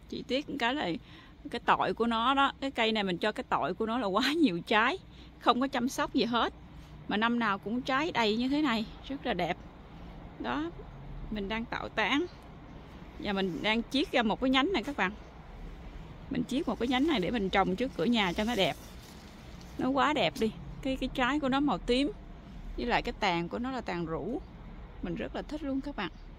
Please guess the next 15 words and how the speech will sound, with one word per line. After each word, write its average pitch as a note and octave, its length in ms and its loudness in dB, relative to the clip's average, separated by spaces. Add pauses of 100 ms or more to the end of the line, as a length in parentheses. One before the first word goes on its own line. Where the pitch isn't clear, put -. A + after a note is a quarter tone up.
(1160)
Đó, A#3 260 -6
một B3 260 -4
chút C4+ 180 -8
chia A#3 160 -2
sẻ A3+ 300 -4
với B3+ 200 -2
cô, G#3+ 160 0 (160)
ờ, G3 200 -2
cô G#3 100 -2
bác, G#3 140 0
anh A#3+ 180 -2
chị F3+ 120 -2
và E3+ 80 -2
các A3 220 -4
bạn. E3 280 -2